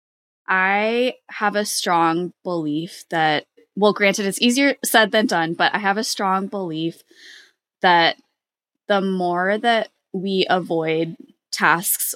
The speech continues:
or experiences in our normal life, the more our fight or flight system and our brain learn to f-, regard those activities as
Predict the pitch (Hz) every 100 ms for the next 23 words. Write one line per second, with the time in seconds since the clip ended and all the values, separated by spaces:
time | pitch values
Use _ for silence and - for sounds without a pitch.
0 | - 175 170 160 - 151 - 165 156 165
1 | 170 165 170 165 165 156 151 160 156 147
2 | 143 196 - 196 175 165 160 160 160 175
3 | 180 170 160 156 151 147 135 - _ _
4 | 185 165 160 - 147 - - 175 - 175
5 | 170 160 160 156 156 156 156 156 156 151
6 | 156 - 170 - - _ _ _ _ _
7 | _ 170 170 170 151 151 147 151 151 147
8 | - - 147 143 143 143 143 - 143 139
9 | - -